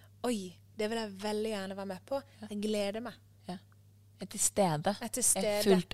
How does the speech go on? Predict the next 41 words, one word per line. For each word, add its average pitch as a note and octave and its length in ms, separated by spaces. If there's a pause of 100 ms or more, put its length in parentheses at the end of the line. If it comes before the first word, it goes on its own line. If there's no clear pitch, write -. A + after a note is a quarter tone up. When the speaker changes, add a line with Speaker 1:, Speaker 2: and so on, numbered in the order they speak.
Speaker 2:
og G3 100
helt F3+ 300
Speaker 1:
Jeg G3+ 80
Speaker 2:
til G#3 160
Speaker 1:
gir A#3+ 160
noe G3 300
til A3 100
Speaker 2:
stede. F#3 100
Speaker 1:
situasjonen, G#3 560
til G#3+ 160
relasjonen, G3+ 560
til - 80
Speaker 2:
Jeg F#3 120
Speaker 1:
alt. F#3+ 160
Speaker 2:
sitter E3 280
ikke G3 320
og F#3+ 140
bare F3 220
lar E3 260 (120)
tankene D#3+ 520
surre D#3+ 360
og D#3 80
være D#3+ 100
et D#3+ 180
helt E3 300
annet D#3 220
sted D#3+ 220
mentalt. E3+ 380 (180)
Når F3 80
jeg F3 140
sier F3+ 180
ja, F#3 200 (120)
så - 140
er F3 80
jeg - 160
fullt - 320
og F#3 80
helt E3+ 220
til F3 120
stede. E3+ 300 (220)
Speaker 1:
Wow. G#3 960